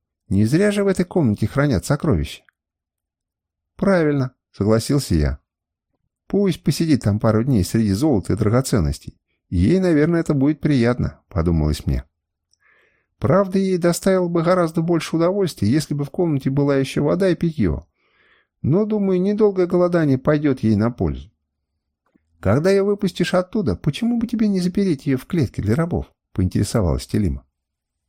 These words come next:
"Ну что с неё возьмёшь? Телима настоящая горянка". "Ты хочешь, чтобы я запер её в клете для рабов?" — спросил я.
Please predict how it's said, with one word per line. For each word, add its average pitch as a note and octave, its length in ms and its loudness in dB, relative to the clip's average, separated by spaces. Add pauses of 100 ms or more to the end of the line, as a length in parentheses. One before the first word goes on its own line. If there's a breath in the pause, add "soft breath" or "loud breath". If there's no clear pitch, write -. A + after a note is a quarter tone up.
(1000)
"Ну F#2+ 160 0
что A#3+ 200 -4
с - 120 -6
неё - 140 0
возьмёшь? F#2 480 0 (480)
Телима G2 360 2
настоящая E3+ 540 -2
горянка". F2 540 0 (1400)
"Ты G#2 120 0
хочешь, F#3+ 360 -2
чтобы E3+ 260 0
я E3+ 160 2
запер D3 380 0
её D3 220 0
в - 80 -8
клете D#3 280 -2
для C3+ 160 2
рабов?" — F3 360 0
спросил A2 420 -2
я. C#2+ 240 -2